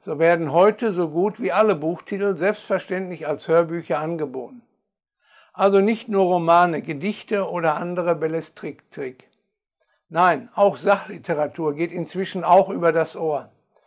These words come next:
Um damit Ihr erstes eigenes Projekt in Sachen Hörbücher nicht ins Auge geht, habe ich für Sie diesen Ratgeber geschrieben.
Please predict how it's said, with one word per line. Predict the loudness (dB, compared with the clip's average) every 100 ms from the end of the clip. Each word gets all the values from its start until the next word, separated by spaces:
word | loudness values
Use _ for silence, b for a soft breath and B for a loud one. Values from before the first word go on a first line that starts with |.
| b b b
Um | -12 2
damit | 4 4 2 -4
Ihr | -6 -4
erstes | 0 0 0 -10 -4
eigenes | 0 0 -4 -8
Projekt | -8 -4 -2 -2 -6
in | -10 0
Sachen | 2 2 -4
Hörbücher | 0 0 -2 -6 -4
nicht | -4 -8
ins | -12 -10 0
Auge | 2 2 -2
geht, | -6 -6 -8 b b b
habe | 2 4 6 2
ich | -8 -12
für | -8 -6 -4
Sie | -4 -4 -4
diesen | -8 -8 0
Ratgeber | 4 4 0 -6 -4 -2
geschrieben. | -4 -6 -6 -6 -6 -10